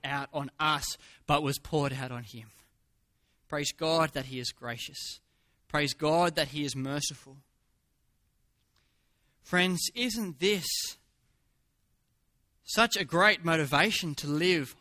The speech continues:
wholehearted and sacrificial lives toward God? Isn't that a good reason to give everything that we have to God?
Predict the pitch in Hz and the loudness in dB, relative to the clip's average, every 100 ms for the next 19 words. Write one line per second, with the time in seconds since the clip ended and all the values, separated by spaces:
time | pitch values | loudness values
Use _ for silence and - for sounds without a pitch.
0 | - 165 175 165 160 156 156 131 117 131 | -6 -2 -2 -2 0 2 2 0 -4 -6
1 | - 160 151 - 139 151 143 147 131 139 | -4 -2 -4 -6 -8 -4 -4 -6 -6 -2
2 | 143 135 131 - 135 127 123 135 247 294 | 0 0 -4 -10 -10 -8 -6 -8 -8 -14
3 | - _ _ _ _ _ _ _ _ _ | -20 _ _ _ _ _ _ _ _ _
4 | _ - 247 294 185 165 262 - 196 170 | _ -8 -2 0 4 6 6 4 -2 0
5 | 240 196 190 220 254 - 190 190 170 208 | 0 2 4 4 0 -4 0 2 6 4
6 | 240 262 269 214 202 190 160 170 220 - | 4 0 2 2 2 -2 2 2 2 -2
7 | 202 165 208 339 | -4 0 0 -2